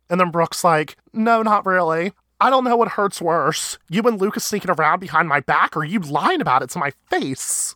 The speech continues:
And then that's when Peyton's like, "Brooke." And then Brooke says, "No, the next time you want to steal my boyfriends, you might want to turn that thing off." She looks to the webcam. "I went into his room to check on him, and his computer was on. I know you two were together.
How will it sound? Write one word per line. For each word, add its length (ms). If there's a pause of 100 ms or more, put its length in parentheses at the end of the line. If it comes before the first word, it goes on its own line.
(260)
And 80
then 80
that's 160
when 80
Peyton's 300
like, 280 (100)
"Brooke." 480 (160)
And 80
then 80
Brooke 200
says, 260 (120)
"No, 360 (180)
the 80
next 220
time 200
you 80
want 120
to 40
steal 220
my 140
boyfriends, 880
you 80
might 160
want 120
to 80
turn 200
that 180
thing 160
off." 500 (420)
She 160
looks 220
to 60
the 60
webcam. 600 (280)
"I 80
went 180
into 200
his 180
room 280
to 60
check 300
on 160
him, 340 (180)
and 120
his 100
computer 480
was 260
on. 500 (340)
I 100
know 280
you 260
two 260
were 140
together. 680